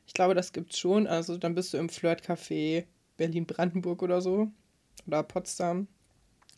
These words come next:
Flirtcafé Seelitz. Das war auch ein,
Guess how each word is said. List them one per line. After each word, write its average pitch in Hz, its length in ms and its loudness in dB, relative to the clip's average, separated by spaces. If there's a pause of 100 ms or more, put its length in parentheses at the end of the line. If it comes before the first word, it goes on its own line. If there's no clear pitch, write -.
(100)
Flirtcafé 208 520 2
Seelitz. 185 600 2 (500)
Das 208 200 8
war 339 220 12
auch 330 100 10
ein, 277 100 4